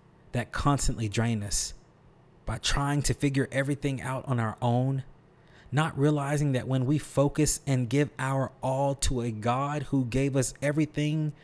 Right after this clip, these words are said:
we shall ever need, that is found in his son, Jesus Christ, that's when we'll all be able to testify that "it is" has the complete and final say-so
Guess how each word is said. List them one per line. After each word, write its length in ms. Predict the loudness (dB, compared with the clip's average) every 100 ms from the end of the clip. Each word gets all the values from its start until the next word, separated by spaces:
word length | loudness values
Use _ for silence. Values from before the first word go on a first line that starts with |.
| -10 0
we 120 | 2
shall 280 | 2 2 2
ever 220 | 2 2
need, 480 | 4 2 2 -2 -6 -12 -20 -6 -2
that 140 | 0
is 180 | 0 2
found 380 | 2 2 0 2
in 140 | 2
his 180 | 4 2
son, 420 | 2 2 2 2
Jesus 340 | 0 0 0
Christ, 520 | 0 -2 -2 -6 -8 -10 -20 -20 -20 -20 -14 0
that's 380 | 0 2 0
when 220 | 2 2 4
we'll 280 | 4 2 2
all 260 | 2 4
be 240 | 6 6 6
able 180 | 2 0
to 140 | 0
testify 680 | 4 4 4 2 4 4 2
that 240 | 2 0 0
"it 180 | -2 0 2
is" 520 | 2 2 0 0 0 -4 -20 -20 -20 -6
has 240 | 0 2
the 100 | 2
complete 680 | 0 8 10 10 6 0 -6 -8 -20 -20 -2
and 140 | 0 2
final 360 | 2 2 2
say-so 680 | 2 2 2 2 2 0